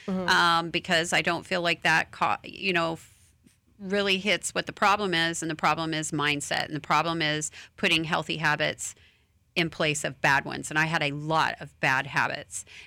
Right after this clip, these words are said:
Speaker 2: And
Speaker 1: So
Speaker 2: so
Speaker 1: it's fascinating to me the way that you, you've tied this into the professional and,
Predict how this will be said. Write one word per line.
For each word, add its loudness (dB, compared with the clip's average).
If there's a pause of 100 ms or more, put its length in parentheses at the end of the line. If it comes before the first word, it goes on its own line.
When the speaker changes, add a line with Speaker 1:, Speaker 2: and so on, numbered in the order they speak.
(120)
Speaker 2:
And 2 (220)
Speaker 1:
So -4
Speaker 2:
so 2
Speaker 1:
it's -6
fascinating -2
to 0
me 2
the -4
way -2
that -8
you, -2
you've -10
tied -2
this -2
into 0
the -8
professional -6
and, -4